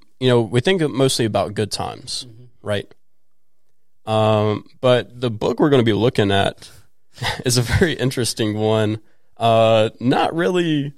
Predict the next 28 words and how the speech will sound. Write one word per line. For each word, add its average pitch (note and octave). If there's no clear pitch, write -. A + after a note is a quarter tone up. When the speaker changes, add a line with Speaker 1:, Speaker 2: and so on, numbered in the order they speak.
Speaker 2:
It's -
not C#3+
about B2
remembering A2+
the G#2
Speaker 1:
It's G#2
Speaker 2:
good A#2
Speaker 1:
n-, G#2+
Speaker 2:
times. G2
Speaker 1:
it's B2+
not B2+
about G#2
remembering G#2
the G2
good G2
times. G#2
It's F3
not F#3
about A2+
the G#2+
good G#2
times G2+
at F#2
all. G#2+
Speaker 2:
More, B2+
more C3
the A2+
opposite. G2+